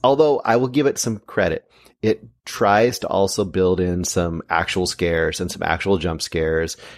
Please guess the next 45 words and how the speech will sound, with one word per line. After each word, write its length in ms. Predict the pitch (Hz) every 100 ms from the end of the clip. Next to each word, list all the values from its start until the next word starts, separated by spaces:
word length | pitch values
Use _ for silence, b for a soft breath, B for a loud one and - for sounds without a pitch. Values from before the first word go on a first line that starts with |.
| B
It 120 | 92
has 340 | 85 85 87 - B B
lots 240 | 82 -
of 80 | 85
practical 400 | 101 80 - 110
effects, 420 | 107 92 87 -
which 120 | 92 87
I 20 |
really 220 | 82 90
appreciated. 540 | 92 90 - 87 87 90
And 60 |
they're 80 | 85
kinda 240 | - 92 98
cheap 360 | - 101 95
and 120 | 80
kinda 180 | 85 85
cheesy, 380 | 92 98 87 95
but 240 | 80 85 -
I 180 | 76 76
like 260 | 80 95
that 240 | - 101 101
just 240 | 92 -
fine. 520 | - 110 107 127 147 - B B B B
It 140 | 95
obviously 760 | 90 90 104 - 107 107 98 95 b b b _
loves 580 | 101 101 104 110 110 104
the 160 | 107 104
original 460 | 104 110 104 107
Evil 260 | 107 95 98
Dead. 420 | 117 131 123 120
It's 220 | 98 -
trying 380 | - 92 90 87
to 80 | 90
do 240 | 92 92
some 240 | - 95 92
of 140 | 90
that 380 | 104 107 - -
action 460 | - 107 104 - 95
as 100 | 92
well, 360 | 110 113 113 110
although 440 | 90 85 85 82 _
it's 140 | - -
pretty 220 | 92 87
hard 300 | 85 85 76
to, 180 | 80